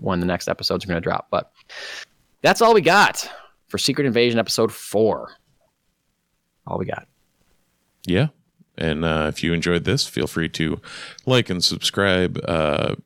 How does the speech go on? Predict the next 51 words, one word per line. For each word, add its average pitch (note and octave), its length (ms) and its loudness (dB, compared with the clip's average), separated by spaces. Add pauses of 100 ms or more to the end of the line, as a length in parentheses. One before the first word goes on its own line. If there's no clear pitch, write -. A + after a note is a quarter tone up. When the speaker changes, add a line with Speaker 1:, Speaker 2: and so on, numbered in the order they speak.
Speaker 2:
review F2+ 320 2
us E2 140 0
in E2+ 60 -2
your D2+ 80 -2
podcatcher E2 460 -2
of E2 80 -6
choice G2+ 320 0
or E2+ 80 -2
on E2 140 0
YouTube. G#2+ 440 0 (500)
Uh, G1+ 560 -2
find D#2+ 260 -4
us D#2 140 0
on D2+ 80 -2
the D#2+ 40 -2
socials D#2+ 560 0 (100)
at - 540 -2
The - 100 -6
Multiverse E2 420 -2
Report F#2 400 -2
on D2+ 400 -2
whatever D#2+ 420 0
version E2 380 -2
of D#2 160 -6
Twitter E2 280 -2
we're E2 200 0
on F2+ 160 0
this E2+ 180 -2
week. A#2 280 -2 (520)
Uh, A#1 400 0
Speaker 1:
Mm-hmm. A2+ 240 -2 (240)
Speaker 2:
and E2 160 -2
then, E2 720 -2
yeah, G#2+ 200 0 (360)
other D#2 140 -2
than D#2+ 100 -2
that, F2+ 300 -2
get E2 120 -2
a E2 40 0
hold F2 140 0
of E2 60 -2
us F2 160 0
at E2 160 -4
the E2+ 60 -4
multiverse F2 340 -2
report - 220 -4
dot F2+ 140 -2
com A2 280 0
or F2 40 -4
multiverse - 420 -2
report - 300 -2